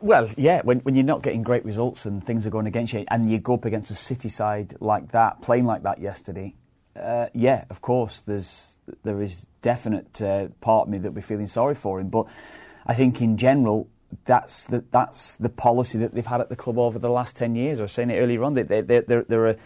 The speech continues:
they've got a policy of bringing a coach in, they don't change the structure of the club, head coach comes in with maybe two or three of, of his immediate staff, the whole structure of the club doesn't change, they're quite happy to do that. I think he still needs a bit more time yet. Um,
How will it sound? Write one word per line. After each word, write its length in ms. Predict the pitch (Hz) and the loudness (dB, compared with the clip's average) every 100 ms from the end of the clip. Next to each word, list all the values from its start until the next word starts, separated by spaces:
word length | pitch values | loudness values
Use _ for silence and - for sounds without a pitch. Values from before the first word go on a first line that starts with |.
| - | -18
they've 100 | 95 | -4
got 140 | 127 117 | 0 0
a 40 | |
policy 500 | - 131 139 127 117 | 4 4 4 0 0
of 120 | 104 _ - - _ - | 0 _ -20 -20 _ 0
bringing 220 | 127 139 | 2 4
a 60 | 135 | 2
coach 400 | - 123 - 131 | 2 2 2 -2
in, 180 | 117 110 | -2 0
they 80 | |
don't 200 | 104 120 | 0 -2
change 240 | 120 143 131 | 0 0 0
the 40 | |
structure 320 | 127 123 - | -4 -8 -6
of 60 | 120 | -6
the 60 | - | -6
club, 440 | - 113 117 - _ - | 0 2 2 -2 _ -10
head 260 | 113 123 - | -2 -2 0
coach 320 | 123 113 - | 0 0 -2
comes 240 | 113 107 | -4 -2
in 100 | 113 | -4
with 120 | 107 | -4
maybe 240 | 107 104 101 | -6 -6 -8
two 220 | - 131 | -6 -4
or 60 | 123 | -4
three 280 | - 117 | 0 0
of, 100 | 113 98 | 0 -4
of 80 | 107 | -8
his 120 | 104 | -4
immediate 400 | 107 110 110 73 | -4 -4 -4 -6
staff, 340 | - 110 107 - - - - | 0 0 0 -8 -20 -20 -2
the 60 | |
whole 120 | 120 123 | 2 2
structure 340 | - - 123 | -2 -6 -6
of 60 | 120 | -6
the 40 | |
club 140 | 117 | -6
doesn't 240 | 104 117 - | -6 -6 -6
change, 320 | 127 135 117 | 0 0 0
they're 80 | 110 | -4
quite 200 | - 120 | -2 -2
happy 200 | 123 110 | -2 -6
to 120 | 110 | -4
do 200 | 117 139 | -2 2
that. 220 | 117 87 - - - - - | 2 0 -6 -20 -20 -20 -2
I 140 | - 131 | 2 2
think 260 | 139 123 | 4 2
he 80 | 117 | 0
still 200 | 107 120 | 0 2
needs 180 | 117 104 | 2 0
a 40 | |
bit 120 | 104 90 | -2 -4
more 140 | 101 | -6
time 360 | - 113 117 117 | -4 -2 0 -2
yet. 220 | 120 - _ _ _ - | -4 -8 _ _ _ -2
Um, 460 | 110 107 107 107 | 2 4 4 0